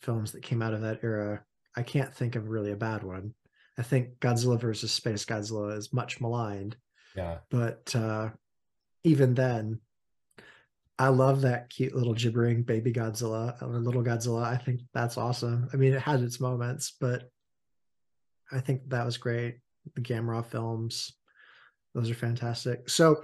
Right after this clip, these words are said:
Speaker 2: Uh, the Mothra nineties films as well. That, you know, so
Speaker 1: Some of
Speaker 2: many
Speaker 1: the Mothra nineties films, some of them.
Speaker 2: Okay.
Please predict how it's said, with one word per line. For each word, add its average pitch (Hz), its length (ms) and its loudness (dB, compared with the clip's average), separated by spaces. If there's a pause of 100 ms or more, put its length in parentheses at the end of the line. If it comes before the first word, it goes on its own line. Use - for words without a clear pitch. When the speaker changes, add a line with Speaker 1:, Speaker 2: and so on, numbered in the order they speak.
(120)
Speaker 2:
Uh, 117 320 8
the 117 80 0
Mothra 123 360 6
nineties 113 440 2
films 107 420 0
as 98 120 -6
well. 107 420 2
That, 104 320 0
you 113 140 0
know, 101 120 -2 (640)
so - 240 6
Speaker 1:
Some - 40 12
of 139 40 12
Speaker 2:
many 135 240 8
Speaker 1:
the 101 60 0
Mothra 104 220 -2
nineties 98 340 -6
films, 101 240 -6
some 110 220 -4
of 87 120 -8
them. 92 120 -8
Speaker 2:
Okay. - 240 -10